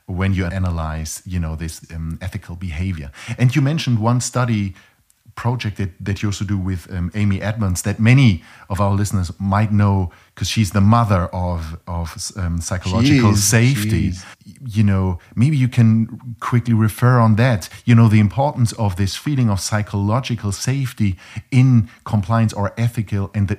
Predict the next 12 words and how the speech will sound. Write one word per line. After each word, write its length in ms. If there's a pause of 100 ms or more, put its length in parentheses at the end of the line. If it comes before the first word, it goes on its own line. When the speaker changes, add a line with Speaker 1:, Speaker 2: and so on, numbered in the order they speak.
(100)
Speaker 1:
you 160
know, 140
in 160
the 140
Speaker 2:
Yep. 120
Speaker 1:
influence 360
factor 340
on 180
compliance 440
and 100
ethical 300
behavior, 420